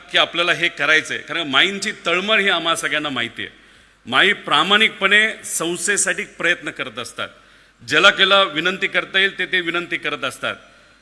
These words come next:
मगाशी माईंनी सांगितलं की स-, ही जी बिल्डिंग आहे आपल्याला लवकरात लवकर बांधायची आहे. माई, माझा चाळीसवा वाढदिवस पुढच्या महिन्यामध्ये येत आहे. मी खूप मोठा नाही,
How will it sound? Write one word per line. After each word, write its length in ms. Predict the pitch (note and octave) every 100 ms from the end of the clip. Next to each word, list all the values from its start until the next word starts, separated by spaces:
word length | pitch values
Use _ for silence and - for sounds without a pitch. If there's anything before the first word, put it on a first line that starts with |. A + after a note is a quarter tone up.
| _ _ B2
मगाशी 640 | C3+ D#3+ E3 F#3 F3+ D#3+ - - - -
माईंनी 360 | C#3 D3+ F3 F#3
सांगितलं 460 | D#3 E3 F3+ F3+
की 200 | E3 F#3+
स-, 140 | - E3+
ही 380 | D3 C#3+ C3+ D3
जी 140 | E3
बिल्डिंग 400 | C#3+ D#3 F#3+ G3+
आहे 140 | F#3
आपल्याला 420 | E3+ D#3 E3+ F3 D#3
लवकरात 280 | D#3 F3+ E3
लवकर 300 | E3 F3+ E3
बांधायची 480 | C#3 D3 D#3+ D3+ C#3+
आहे. 400 | A#2 A2+ - - _ _ -
माई, 160 | D3 F3
माझा 280 | D#3+ E3
चाळीसवा 720 | E3+ D3+ D#3 D#3+ F3 F3 E3+ - - -
वाढदिवस 560 | B2+ C#3+ C#3+ D#3+ F3 F3
पुढच्या 340 | - C#3+ F3+
महिन्यामध्ये 600 | D#3+ C#3 D#3+ D#3 D#3 D3+
येत 180 | C#3+ C3+
आहे. 180 | A#2 G#2+ - - -
मी 100 | C3+
खूप 220 | D#3+ F#3 D#3+
मोठा 360 | D3+ D3+ F#3
नाही, 160 | E3